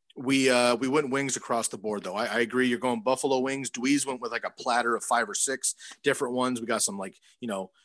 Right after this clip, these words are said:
you can have that, some of that Parmesan, uh, little jalapeno jams, uh, basic, rub, whatever. Dig that. Wings. Awesome, man. Always a pleasure. And hey, happy birthday once again, my man. It's a blessing to have you on the podcast.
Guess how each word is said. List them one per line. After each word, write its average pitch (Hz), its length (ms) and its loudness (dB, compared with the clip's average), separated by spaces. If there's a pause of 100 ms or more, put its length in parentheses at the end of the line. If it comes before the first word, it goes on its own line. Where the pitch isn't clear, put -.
you 117 120 -6
can 117 80 -2
have 113 140 2
that, 101 140 0
some 127 160 2
of 107 60 -2
that 95 180 -6
Parmesan, 117 880 0
uh, 104 200 -4
little 110 180 -4
jalapeno 120 680 0
jams, 113 580 -2 (260)
uh, 98 320 -6
basic, 123 520 4 (120)
rub, 117 400 -2 (120)
whatever. 104 420 -6 (340)
Dig 110 200 -4
that. 95 260 -4 (340)
Wings. 90 460 -8 (240)
Awesome, 143 300 4
man. 131 120 -2
Always 147 300 0
a 143 40 -2
pleasure. 147 520 -2
And 120 180 -8
hey, 143 200 0 (360)
happy 135 280 -6
birthday 160 380 -2
once 135 300 -8
again, 143 260 -4
my 107 120 -8
man. 110 220 -8
It's 113 120 -8
a 104 60 -10
blessing 127 340 -2
to 113 80 -2
have 120 180 -2
you 120 160 -2
on 120 140 -2
the 151 80 -6
podcast. 143 560 0